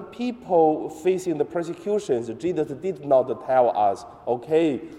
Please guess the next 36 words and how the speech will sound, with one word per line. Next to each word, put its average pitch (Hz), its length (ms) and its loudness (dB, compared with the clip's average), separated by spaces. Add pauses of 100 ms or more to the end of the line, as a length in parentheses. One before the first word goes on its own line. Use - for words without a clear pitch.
for 135 180 0
whatever 160 440 4
the 139 120 2
persecution, 135 760 -2
then 131 160 0
you 131 160 2
have 156 340 -2
to 143 120 -4
receive, 123 540 -4
you 117 180 -4
have 113 340 -4
to 113 80 -8
bear 131 380 4
it." 95 380 -8 (1000)
Jesus 190 220 -4
did 180 200 -6
not 131 300 2
say 160 220 2
that, 123 140 4
but 139 220 2
he 160 140 0
said, 135 240 0
"You 143 60 -2
have 151 200 -2
to 151 80 -6
be 117 120 -6
wise 117 680 -2 (960)
like 120 260 -2
a - 140 -10
serpent." - 680 -12 (400)
Means 240 340 -4
we 233 120 -6
have 254 380 -2
to 151 320 -2 (120)
have 156 320 0
power, 147 400 4